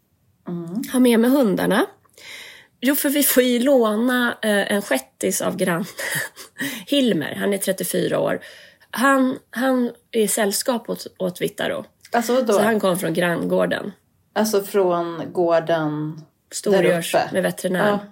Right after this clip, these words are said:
Speaker 1: Ja. Ja, ja, ja, ja, vad bra. Jag bara:
Speaker 2: Så,
Speaker 1: "Gud,
Speaker 2: så
Speaker 1: du,
Speaker 2: den
Speaker 1: du
Speaker 2: fraktades
Speaker 1: har inte
Speaker 2: över.
Speaker 1: fraktat, eh, dit en chettis tillsammans med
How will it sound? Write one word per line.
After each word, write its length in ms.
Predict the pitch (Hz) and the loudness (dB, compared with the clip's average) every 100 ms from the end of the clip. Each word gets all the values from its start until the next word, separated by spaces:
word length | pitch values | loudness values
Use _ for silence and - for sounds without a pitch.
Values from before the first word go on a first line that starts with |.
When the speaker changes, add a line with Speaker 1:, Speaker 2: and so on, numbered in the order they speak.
| _ - | _ -2
Speaker 1:
Ja. 80 | |
Ja, 40 | 208 | 2
ja, 180 | 202 190 | 2 4
ja, 220 | 185 165 | 2 2
ja, 140 | 143 170 | 0 0
vad 140 | 180 | -2
bra. 340 | 180 151 - - - - _ _ | 0 -2 -4 -14 -20 -20 _ _
Jag 120 | - 196 | -4 0
bara: 100 | 190 | 0
Speaker 2:
Så, 60 | |
Speaker 1:
"Gud, 260 | 233 208 - | 2 0 0
Speaker 2:
så 80 | 233 | -2
Speaker 1:
du, 40 | 240 | 0
Speaker 2:
den 80 | 226 | 0
Speaker 1:
du 40 | |
Speaker 2:
fraktades 540 | - 208 - 196 196 - | -2 -4 -2 0 0 0
Speaker 1:
har 60 | |
inte 60 | 165 - | 0 0
Speaker 2:
över. 20 | |
Speaker 1:
fraktat, 560 | - 208 185 180 - - - | -2 -2 -8 -8 -14 -18 -12
eh, 300 | - - - - - | -8 -6 -6 -10 -4
dit 460 | 240 220 220 - - | -2 -2 -6 -20 -14
en 260 | 185 165 160 | -12 -10 -10
chettis 680 | - - 247 - - - - | -8 -6 -8 -14 -14 -14 -12
tillsammans 600 | 185 - 240 165 - - | -12 -6 -4 -4 -8 -12
med 160 | - | -14